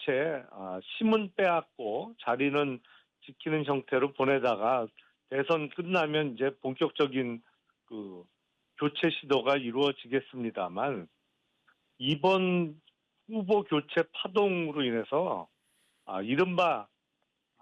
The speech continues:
반 이재명 빅-, 빅텐트는커녕, 어, 국힘의 일부를 제외한 나머지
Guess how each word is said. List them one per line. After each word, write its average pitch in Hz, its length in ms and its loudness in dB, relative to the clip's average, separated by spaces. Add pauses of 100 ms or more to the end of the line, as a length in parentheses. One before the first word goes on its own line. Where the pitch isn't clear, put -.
(460)
반 147 280 0
이재명 156 560 0
빅-, - 140 -16 (360)
빅텐트는커녕, 143 1300 -2 (540)
어, 95 180 -4 (560)
국힘의 190 500 2
일부를 175 520 0
제외한 147 480 2
나머지 180 640 -2